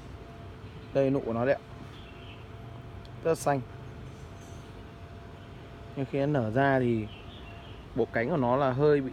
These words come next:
ám. <clears throat> Đây là cái bông mà nó nở ở trên, nhưng mà ngoài,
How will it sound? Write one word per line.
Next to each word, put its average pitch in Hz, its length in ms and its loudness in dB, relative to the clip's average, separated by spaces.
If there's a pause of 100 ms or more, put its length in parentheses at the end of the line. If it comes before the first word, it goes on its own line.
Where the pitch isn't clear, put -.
(140)
ám. 117 280 2 (2250)
<clears throat> - 3750 4
Đây 131 240 8
là 123 100 4
cái 127 160 4
bông 143 360 8
mà 120 280 6
nó 117 160 6
nở 143 200 8
ở 104 180 2
trên, 139 300 8
nhưng 139 100 4
mà 123 100 6
ngoài, 120 240 4